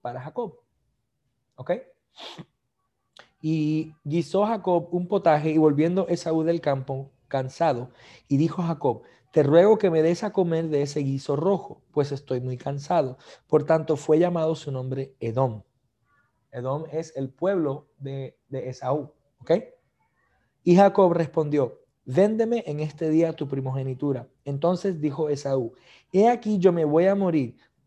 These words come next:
¿Para qué, pues, me servirá la primogenitura?". Y dijo Jacob,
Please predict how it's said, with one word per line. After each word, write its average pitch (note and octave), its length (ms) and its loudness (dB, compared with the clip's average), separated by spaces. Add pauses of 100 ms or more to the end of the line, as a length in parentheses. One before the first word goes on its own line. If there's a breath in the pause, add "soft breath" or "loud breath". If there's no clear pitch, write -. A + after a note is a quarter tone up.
¿Para F3+ 540 8
qué, A3+ 260 8
pues, G#3+ 440 2
me E3+ 140 0
servirá E3+ 760 4
la E3 340 0
primogenitura?". D3+ 1080 -2 (1000)
Y C3+ 120 0
dijo D#3 220 0
Jacob, D#3 420 -2